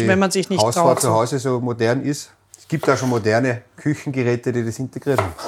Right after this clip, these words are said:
Speaker 1: <laughs>
Speaker 2: Aber es stimmt schon, beim Gansel finde ich schon auch, ist ein bisschen Geduld gefragt.
Speaker 1: Genau.
Speaker 2: Ein bisschen zuschauen,
Speaker 1: Genau.
Speaker 2: oder? Dann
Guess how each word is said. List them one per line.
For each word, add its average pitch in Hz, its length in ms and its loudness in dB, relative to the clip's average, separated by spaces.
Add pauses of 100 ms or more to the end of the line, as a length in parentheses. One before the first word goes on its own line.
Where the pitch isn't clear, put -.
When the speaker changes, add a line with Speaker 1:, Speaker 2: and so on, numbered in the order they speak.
Speaker 1:
<laughs> - 220 -4
Speaker 2:
Aber 214 160 4
es 233 80 2
stimmt 254 300 2
schon, 214 120 4
beim 202 200 2
Gansel 202 360 2
finde 240 260 0
ich - 80 0
schon 214 200 2
auch, 202 300 0
ist 226 160 -4
ein 202 80 -4
bisschen 214 180 -2
Geduld 208 420 -2
gefragt. 196 540 -6
Speaker 1:
Genau. 113 200 4
Speaker 2:
Ein 95 100 -10
bisschen 202 200 -4
zuschauen, 202 760 2
Speaker 1:
Genau. 117 280 2
Speaker 2:
oder? 202 300 2
Dann 185 340 -2